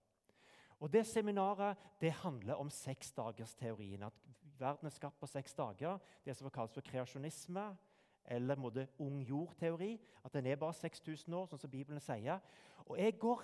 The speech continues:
rett inn i antivitenskapsguden. Og så begynner jeg jo å angripe den her dama i telefonen.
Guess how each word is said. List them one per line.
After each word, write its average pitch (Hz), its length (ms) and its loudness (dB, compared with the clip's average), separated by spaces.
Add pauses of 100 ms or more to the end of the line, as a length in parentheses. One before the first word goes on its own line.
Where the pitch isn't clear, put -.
rett 294 320 -2
inn 240 340 4
i 202 220 4
antivitenskapsguden. 160 1400 4 (2000)
Og - 100 -8
så 175 120 -6
begynner 170 340 -2
jeg 131 140 -4
jo 151 80 -2
å - 140 -14
angripe 117 560 -4
den 107 120 -4
her 104 140 -2
dama 85 360 -8
i - 80 -12
telefonen. 110 520 -10